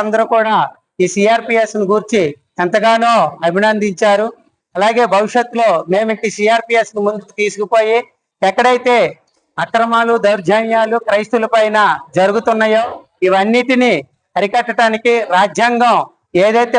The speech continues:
మత స్వాతంత్ర హక్కును మాకు ఇచ్చిందో దాన్ని కాపాడాలని ఈ సిఆర్పిఎస్ ని మేము స్థాపించి ముందుకి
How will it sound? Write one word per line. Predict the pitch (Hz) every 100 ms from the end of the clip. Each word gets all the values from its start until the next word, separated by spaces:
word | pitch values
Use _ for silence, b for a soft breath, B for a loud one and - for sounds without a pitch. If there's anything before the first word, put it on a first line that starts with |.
| 208
మత | 190 220
స్వాతంత్ర | 240 233 233 214 208 190
హక్కును | 294 254 240
మాకు | 220 208 202
ఇచ్చిందో | - 226 233 247 247 b b -
దాన్ని | 196 196 202
కాపాడాలని | 196 220 247 262 254 262 247 196 -
ఈ | 202
సిఆర్పిఎస్ | 196 214 233 240 240 226 214 220
ని | 220 165 - _ _
మేము | 180 185
స్థాపించి | 208 208 220 233 262
ముందుకి | 226 214 226 233